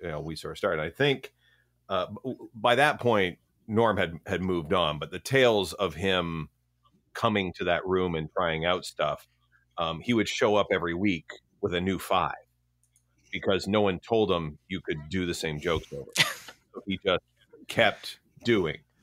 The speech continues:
Speaker 1: mo-, new material, which was great. And he, the crowd would be dying of laughing, and he'd go, "I, I don't think I did well." And it's like, "No, no, you did good." And so Howard obviously just promoted him,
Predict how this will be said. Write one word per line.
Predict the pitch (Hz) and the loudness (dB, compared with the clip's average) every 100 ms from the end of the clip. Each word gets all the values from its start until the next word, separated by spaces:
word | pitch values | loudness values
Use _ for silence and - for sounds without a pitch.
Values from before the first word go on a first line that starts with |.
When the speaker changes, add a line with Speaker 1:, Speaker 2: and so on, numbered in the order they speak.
| _ _ | _ _
Speaker 1:
mo-, | 98 101 98 | 0 0 2
new | 104 92 85 73 | 2 2 0 -4
material, | 87 80 107 80 | -6 0 0 0
which | 82 80 | -2 -6
was | 87 80 | -8 -10
great. | 78 104 104 82 - - - | -4 0 2 0 -6 -20 -14
And | - 95 90 82 _ | -4 -2 -2 -6 _
he, | _ - - _ | _ -16 -16 _
the | 104 95 113 | -14 -4 -2
crowd | - 135 135 104 | 4 6 6 4
would | 101 87 - | 0 0 -8
be | 101 | -6
dying | 82 104 110 98 | 0 2 2 2
of | 85 | 0
laughing, | 90 101 95 85 | 2 2 2 -2
and | |
he'd | 98 95 | -2 0
go, | 90 | 2
"I, | 104 120 104 95 | 4 4 4 4
I | 110 | 4
don't | 104 95 | 4 2
think | 92 87 | -2 -4
I | |
did | 82 92 82 | -2 -4 -2
well." | 85 78 - - - - | -2 -2 -4 -20 -20 -8
And | 95 | -2
it's | 101 | 0
like, | 120 | 0
"No, | 214 226 | 2 2
no, | 170 139 | 4 2
you | 151 | 2
did | 139 120 | 2 2
good." | 95 78 - _ _ | 2 -2 -4 _ _
And | 104 98 | -2 2
so | 117 101 98 - | 4 6 4 2
Howard | 123 127 107 87 80 - | 2 4 4 0 -8 -2
obviously | 95 90 85 87 | -2 -2 -6 -8
just | 82 - | -10 -8
promoted | 90 85 78 | -4 -2 -2
him, | 82 80 | -6 -8